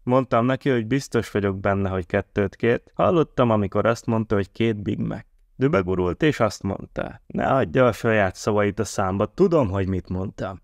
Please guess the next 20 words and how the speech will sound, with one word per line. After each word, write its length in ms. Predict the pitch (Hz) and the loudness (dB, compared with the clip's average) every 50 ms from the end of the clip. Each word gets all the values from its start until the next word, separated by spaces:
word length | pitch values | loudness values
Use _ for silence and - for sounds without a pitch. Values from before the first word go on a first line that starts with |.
| _ _ | _ _
"Sajnálom, 640 | - - 170 180 170 160 156 143 135 131 131 127 | -2 0 2 2 4 2 2 2 0 0 0 0
uram, 300 | 123 120 117 117 - - - - | -2 -2 -4 -6 -8 -10 -8 -4
meg 240 | 117 120 131 123 | 0 0 0 0
sem 240 | - - 135 120 104 | 0 0 0 0 2
próbáltam 560 | 98 - 104 101 95 98 92 90 - - 95 | 2 0 0 2 2 2 2 0 0 -2 -4
így 140 | 92 90 87 | -4 -4 -6
tenni", 380 | _ - 110 110 117 117 113 - - - _ - | _ -8 -6 -6 -6 -6 -8 -10 -12 -16 _ -6
feleltem. 640 | - 98 92 - - - - - - 98 - - - - - - _ - | -4 -2 -2 -2 -2 -4 -6 -8 -10 -10 -10 -10 -14 -20 -20 -20 _ 0
Erre 280 | - 120 139 147 156 | 2 4 4 6 4
azt 220 | 160 156 160 - - | 4 2 0 -2 -2
mondta, 300 | 170 160 151 143 - 143 | -2 0 0 0 0 0
hogy 120 | 135 131 | 0 0
ne 120 | 143 165 180 | 0 2 2
okoskodjak 760 | 160 131 - - 107 - - - 107 101 101 107 107 104 - | 0 0 0 -2 -4 -4 -4 -4 -4 -2 0 -2 -2 -2 -2
vele, 260 | - 135 135 139 139 - - | -2 0 0 0 -2 -6 -6
mondhatom, 460 | - 113 113 101 110 104 - 104 95 | -2 -2 0 0 -2 -2 -2 -2 -2
hételen 480 | 92 107 107 104 - 107 98 90 87 90 | 0 0 0 0 0 0 -2 -2 -2 -4
haragú 380 | 90 92 90 95 92 90 98 | -2 -2 -2 -2 -2 -2 -4
ember 340 | 92 92 92 92 95 104 98 | -2 -2 -2 0 0 0 0
lehetett. 440 | - 64 - 104 98 - 104 - | -2 -4 -8 -10 -8 -8 -10 -10